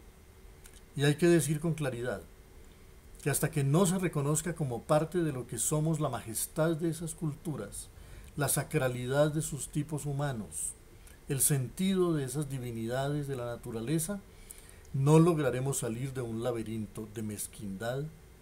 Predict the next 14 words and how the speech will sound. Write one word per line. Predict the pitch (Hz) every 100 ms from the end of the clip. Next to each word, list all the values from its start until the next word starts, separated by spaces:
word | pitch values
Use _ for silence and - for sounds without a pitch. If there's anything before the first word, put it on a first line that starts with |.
| - - -
y | 117
de | 101
sangre. | - 95 78 - - - - - - - - - - - - - - - - -
Los | 123
países | - 127 135 160
que | 160
han | 139
hecho | 135
un | 151
esfuerzo | 143 - 147 147 -
por | 127 110
reconocer | 110 120 107 101 - 147 135
esa | 131
complejidad | - 117 104 98 98 101 117 147